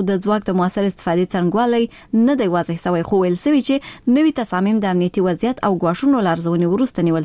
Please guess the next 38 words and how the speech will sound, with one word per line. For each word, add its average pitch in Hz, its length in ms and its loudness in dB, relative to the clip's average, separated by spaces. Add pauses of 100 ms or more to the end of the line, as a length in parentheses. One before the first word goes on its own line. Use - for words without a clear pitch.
سوي 170 220 0
دي. - 40 -6 (640)
دا 202 80 2
په - 160 -4
داسې 233 160 -2
حال 226 100 -2
کې 226 140 -2
ده 240 80 -2
چې 262 60 -2 (100)
په 233 80 -2
افغانستان 214 420 0
کې 202 100 -2 (120)
دننه 240 320 2
وسلوالو 190 480 0
مخالفو 175 480 -2
ډلو 269 200 0 (360)
او 254 80 2 (320)
جرمي 220 260 2 (120)
ګروپونو 202 360 0
په 185 100 -2
دې 190 100 2
وروستیو 214 440 0
کې 233 160 0
یو 196 80 2 (100)
ځل 185 200 0
بیا 269 160 2
خپل - 220 -4
فعالیتونه 175 500 0
ډېر 226 180 0
کړي 165 200 0
دي. 180 80 0 (420)
په 202 220 0
قطر 208 260 -2
کې 214 100 0 (120)
د 190 220 0
سولې 208 400 0
له 185 180 -4
خبرو 247 280 0